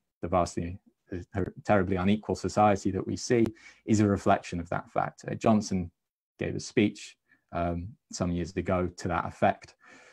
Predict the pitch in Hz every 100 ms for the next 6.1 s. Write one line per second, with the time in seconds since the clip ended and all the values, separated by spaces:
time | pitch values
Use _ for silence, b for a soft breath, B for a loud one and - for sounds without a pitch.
0 | B 104 87 - - 95 90 92 90 -
1 | 98 85 90 82 92 87 92 85 - B
2 | B B B 80 78 - - - 82 82
3 | - - - - 90 85 82 80 82 80
4 | 80 90 85 - 80 - - _ _ _
5 | _ - 110 - - 73 - 80 85 85
6 | 82